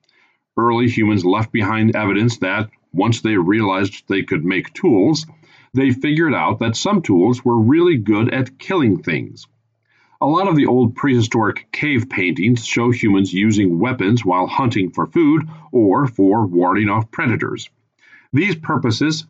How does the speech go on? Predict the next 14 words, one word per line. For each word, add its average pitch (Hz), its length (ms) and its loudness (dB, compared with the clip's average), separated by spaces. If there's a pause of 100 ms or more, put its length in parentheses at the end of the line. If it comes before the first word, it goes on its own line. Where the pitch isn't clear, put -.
hunting 110 640 0
and 95 280 -4
defense, 110 520 -2 (600)
form 165 260 2
the 139 60 4
basis 110 640 0
for 110 220 -4
the 101 80 2
rationale 92 600 0
behind 135 420 2 (100)
all 151 240 0
weapons, 82 480 -4 (180)
including 98 540 0
guns. 110 400 -4